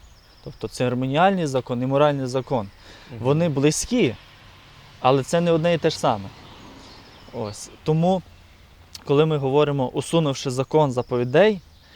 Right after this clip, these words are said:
Speaker 1: е, це не говориться про ті заповіді, які, е, люди сьогодні говорять, там, «Не
Speaker 2: Мгм.
Speaker 1: вбивай», так, «Не чини перелюбу». Е, от. А це говориться саме про ці заповіді, які говорили про, а, певну структуру храму,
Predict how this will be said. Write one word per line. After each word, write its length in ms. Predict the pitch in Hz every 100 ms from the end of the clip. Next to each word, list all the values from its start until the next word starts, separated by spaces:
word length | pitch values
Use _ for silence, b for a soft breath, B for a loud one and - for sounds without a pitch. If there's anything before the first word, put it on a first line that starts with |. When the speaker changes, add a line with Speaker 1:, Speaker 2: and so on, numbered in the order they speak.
| B B B
Speaker 1:
е, 160 | - 110
це 120 | 110
не 100 | 139
говориться 480 | 143 156 180 165 139
про 140 | - 131
ті 180 | -
заповіді, 500 | 131 143 135 127 123
які, 440 | 120 117 - 127 123
е, 260 | 123 110 113
люди 240 | 123 123
сьогодні 400 | 117 123 117 104 107
говорять, 320 | 107 107 104
там, 200 | - 104
«Не 60 |
Speaker 2:
Мгм. 100 | 107
Speaker 1:
вбивай», 420 | 117 113 143 165 143
так, 240 | 127 143 -
«Не 80 |
чини 240 | 113 123 117
перелюбу». 500 | 120 120 160 156 123 117 b b b b 117 123
Е, 20 | 107
от. 140 | 107 - b b b
А 220 | - 110 110
це 120 | 151
говориться 440 | 151 165 156 143
саме 280 | - 156 143 -
про 240 | 139 139
ці 240 | - 160 156
заповіді, 840 | 127 147 185 190 180 147 120 107 - B B B B
які 440 | - 120 - 160 143 - - - - - - - - -
говорили 580 | 135 131 147 165 143 131
про, 380 | 139 131 123 110 -
а, 220 | 117 98 - - - - -
певну 260 | 156 170
структуру 500 | 143 160 160 147 139
храму, 440 | 131 135 123 120